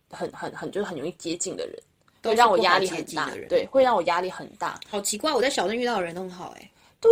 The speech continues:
Speaker 1: 呀，他跟我讲说，其实这个澳洲很，好人还是很多，这样跟我讲。
Speaker 2: <laughs>
Speaker 1: “为什么遇到都奇葩？”我说：“我也不知道，可能就是当一种历练吧。”
Speaker 2: 嗯。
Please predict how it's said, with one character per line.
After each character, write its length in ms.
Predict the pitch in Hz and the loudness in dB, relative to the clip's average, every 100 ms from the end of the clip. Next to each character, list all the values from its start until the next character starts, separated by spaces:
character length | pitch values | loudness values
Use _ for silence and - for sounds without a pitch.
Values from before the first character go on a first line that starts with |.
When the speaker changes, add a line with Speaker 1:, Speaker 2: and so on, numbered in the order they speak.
| 466 | 12
Speaker 1:
呀， 60 | 427 | 10
他 100 | 440 | 8
跟 120 | 427 | 8
我 20 | |
讲 140 | 381 262 | 6 6
说， 100 | 254 | 4
其 200 | - 220 | 2 -2
实 100 | 233 | 6
这 60 | |
个 80 | 262 | 8
澳 120 | 269 | 8
洲 140 | 233 226 | 6 4
很， 100 | 214 | 2
好 180 | - - 160 | -4 0 0
人 80 | |
还 80 | 180 | 0
是 60 | 202 | 0
很 140 | 180 | -2
多， 160 | 143 190 | 0 0
这 280 | - - 226 | 0 6 8
样 60 | |
跟 100 | 208 | 8
我 60 | 180 | 6
讲。 280 | 294 277 247 | 6 6 4
Speaker 2:
<laughs> 40 | |
Speaker 1:
“为 60 | 247 | 0
什 60 | 214 | 0
么 60 | |
遇 80 | 180 | 2
到 120 | 202 | 4
都 100 | 180 | 4
奇 160 | 170 165 | 2 -4
葩？” 140 | 170 | -2
我 80 | 160 | -2
说 100 | 160 165 | -2 -4
：“我 80 | |
也 40 | 151 | -4
不 120 | 156 | -6
知 120 | - | -6
道， 160 | 156 147 | -6 -6
可 120 | 190 | -6
能 80 | 220 | -4
就 100 | 349 | -4
是 60 | |
当 200 | 311 277 | -4 -4
一 40 | 277 | -4
种 160 | 214 | -6
历 160 | 170 208 | -4 -2
练 200 | 190 165 | -2 -2
吧。” 280 | - 78 - | -6 -12 -10
Speaker 2:
嗯。 480 | 202 208 208 208 | -8 -6 -4 -6